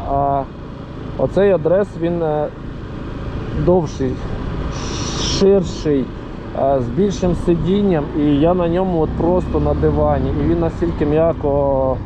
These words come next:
їде, от, е, ну, шикарний скутер.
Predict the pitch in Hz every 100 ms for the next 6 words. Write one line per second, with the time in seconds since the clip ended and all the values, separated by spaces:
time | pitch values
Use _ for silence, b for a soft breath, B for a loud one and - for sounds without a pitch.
0 | - - - - - 135 156 202 175 143
1 | 135 131 127 123 - 135 127 127 139 113
2 | - - - - - - - 123 143 139
3 | 131 123 120 - 165 147